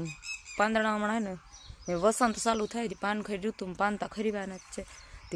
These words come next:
ઢગલા ને ઢગલા પાનના ખર્યા ને તે હું ઘાને વારે નાખા અઠાણ થોડુંક. પાછું કામ રૂંઢો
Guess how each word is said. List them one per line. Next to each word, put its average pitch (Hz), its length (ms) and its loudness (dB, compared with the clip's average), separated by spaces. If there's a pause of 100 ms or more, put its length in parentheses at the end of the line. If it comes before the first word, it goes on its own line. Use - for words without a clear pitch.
(120)
ઢગલા 208 260 8
ને 196 80 4
ઢગલા 208 320 2
પાનના 202 320 0
ખર્યા 226 300 0
ને 190 40 -4
તે 175 140 -2
હું 175 80 -2
ઘાને 196 240 -4
વારે 180 300 2
નાખા 170 320 -2
અઠાણ 170 320 -6
થોડુંક. 170 260 -8 (160)
પાછું 233 240 0
કામ 240 220 0
રૂંઢો 220 240 2